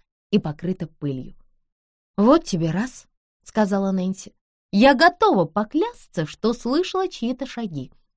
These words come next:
«Я тоже», с облегчением пробормотала Бесс. «Жуткое местечко». Девушки осторожно обошли хижину, стараясь не наступать на грязь и наклоняя голову, чтобы не задеть густую паутину. «Никого нет»,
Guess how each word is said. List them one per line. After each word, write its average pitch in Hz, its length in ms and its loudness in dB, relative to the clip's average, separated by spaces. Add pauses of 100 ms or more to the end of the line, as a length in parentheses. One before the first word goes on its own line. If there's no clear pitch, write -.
(440)
«Я 170 240 -4
тоже», 190 500 -6 (400)
с - 100 -10
облегчением 214 600 0
пробормотала 180 720 -4
Бесс. 160 340 -6 (480)
«Жуткое 202 640 -4
местечко». - 840 -12 (640)
Девушки 160 460 -2
осторожно 143 540 -4
обошли 131 360 -8
хижину, 254 540 -4 (260)
стараясь 294 560 0
не 233 320 2
наступать 226 640 -6
на 143 140 -4
грязь 147 500 -4 (300)
и 214 100 4
наклоняя 160 520 0
голову, 277 500 2
чтобы 160 300 -2
не 147 100 -2
задеть 147 480 -4
густую 151 440 -6
паутину. 143 560 -6 (920)
«Никого 302 420 4
нет», 453 380 -4